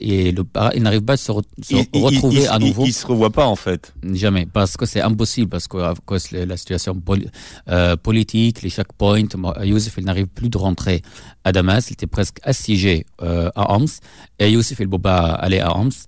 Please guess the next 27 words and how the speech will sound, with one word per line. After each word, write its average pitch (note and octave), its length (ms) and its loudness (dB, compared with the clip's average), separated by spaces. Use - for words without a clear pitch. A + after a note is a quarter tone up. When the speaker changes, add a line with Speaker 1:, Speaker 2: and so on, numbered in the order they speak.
Speaker 1:
euh, F2+ 160 4
pour, F2 400 0
euh, E2+ 120 2
rejoindre, E2+ 580 0
euh, D#2 240 2
son, D#2+ 280 -2
son F2 220 -2
amant. F2 320 2
Et G2+ 80 0
donc, A#2 240 0
Youssef, D3+ 400 2
Moha-, A2 260 -2
le, G2+ 460 0
ce - 100 -14
qui A2+ 100 0
est - 20 4
aussi A#2+ 220 2
paradoxal A2+ 600 2
dans G2 120 -2
cette F#2 200 -8
histoire, A#2 320 0
c'est - 200 -2
que A2+ 80 2
Mohamed, B2 420 2
il A#2 40 2
était G2+ 160 -6
fiancé, - 460 -2